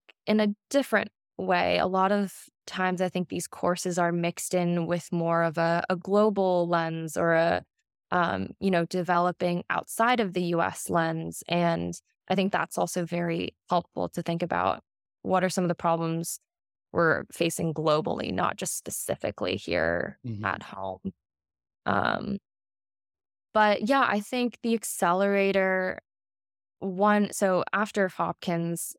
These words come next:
Speaker 1: um, a few years later, I participated in the Halcyon Accelerator. And
Speaker 2: Yeah, you've been in a couple now, haven't you?
Speaker 1: I've been in a couple, <laughs> I guess.
Speaker 2: <laughs>
Speaker 1: Um,
Speaker 2: That's a good thing. It means that,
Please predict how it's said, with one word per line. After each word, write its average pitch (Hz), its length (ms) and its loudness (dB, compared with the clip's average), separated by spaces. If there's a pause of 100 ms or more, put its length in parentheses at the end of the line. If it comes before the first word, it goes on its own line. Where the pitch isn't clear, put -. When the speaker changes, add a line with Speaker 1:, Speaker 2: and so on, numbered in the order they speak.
(100)
Speaker 1:
um, 170 320 0
a - 60 -6
few 190 240 -4
years 175 300 -2
later, 165 440 2 (100)
I 170 140 0 (100)
participated 170 800 -4
in 165 120 0
the 160 60 -2
Halcyon 170 560 -2
Accelerator. 90 1000 0 (520)
And 165 200 2
Speaker 2:
Yeah, 143 140 4
you've 120 200 2
been 151 160 2
in 104 320 0
a - 80 -4
couple 135 340 -2
now, 92 220 -4
haven't 98 320 -4
you? 87 140 -14 (360)
Speaker 1:
I've 311 80 0
been 440 100 0 (120)
in 359 60 -2
a 339 40 -4
couple, 311 320 0
<laughs> 311 40 0
I 294 160 -2
guess. - 440 -6
Speaker 2:
<laughs> 147 80 0
Speaker 1:
Um, 240 480 -2 (220)
Speaker 2:
That's 147 180 0
a 214 60 4
good 165 200 2
thing. 131 140 2
It 123 80 2
means 123 240 4
that, 120 160 2